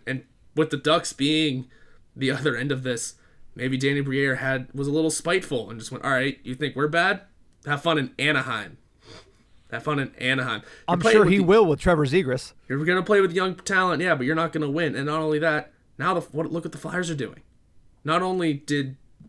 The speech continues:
Speaker 1: we don't, we also don't know the reason why he didn't wanna play there.
Speaker 2: Yeah,
Speaker 1: Yeah.
Speaker 2: we
Speaker 1: There
Speaker 2: don't
Speaker 1: are
Speaker 2: know the
Speaker 1: those
Speaker 2: actual reason.
Speaker 1: <laughs> Yeah, th-, we don't know the actual reason. There are the, he was a Sidney Crosby and Penguins fans growing up. Listen, you get to play in the N H L, you kick those out the door.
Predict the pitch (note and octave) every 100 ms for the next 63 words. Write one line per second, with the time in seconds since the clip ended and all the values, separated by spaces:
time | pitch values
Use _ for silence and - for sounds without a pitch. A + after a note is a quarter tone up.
0 | - E3 G#3+ F3 E3 F#3 E3+ D3+ D3+ C3+
1 | C3 B2 A#2 A#2+ A#2 F2+ A2 A2 G2 -
2 | - _ _ - E3 B2 G#2 - - C3
3 | D3+ D3 F#3 F3+ D3+ - - G#2+ G#2+ -
4 | A2 - _ - C#3 C#3 - - - D3
5 | A2 C#3 E3+ F3+ E3+ D#3 C#3 A#2+ A2 B2+
6 | C#3 C#3 C#3 B2+ - - - A2+ - C#3
7 | A#2 - B2 A#2 A2+ A2 A#2+ A#2 B2+ A2+
8 | G#2+ B2 A#2+ A#2 B2+ - _ - - -
9 | D3+ D3+ A#2+ B2 C#3 D3 C#3+ D#3+ D3+ D3
10 | C#3+ D3 C#3+ C3 C#3 D#3 C3 C#3 B2+ A#2+
11 | - F2+ D#2